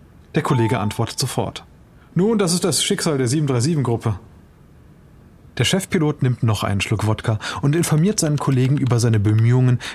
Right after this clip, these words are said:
die indische Luftfahrtbehörde daran zu hindern, eine gründlichere Pilotenausbildung für die Max zu fordern. „Ich habe diese Narren einfach mit einem Jedi-Gedankentrick getäuscht. Ich sollte jedes Mal, wenn ich einen dieser Anrufe annehme, tausend Dollar erhalten.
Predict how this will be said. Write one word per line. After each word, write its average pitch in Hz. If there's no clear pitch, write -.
die 151
indische 208
Luftfahrtbehörde 127
daran 104
zu -
hindern, 117
eine 139
gründlichere 139
Pilotenausbildung 120
für -
die 117
Max 160
zu -
fordern. 92
„Ich 165
habe 139
diese 120
Narren 117
einfach 113
mit 120
einem 117
Jedi-Gedankentrick 117
getäuscht. -
Ich 139
sollte 190
jedes 196
Mal, 131
wenn 120
ich 117
einen 135
dieser 127
Anrufe 131
annehme, 120
tausend 156
Dollar 135
erhalten. 104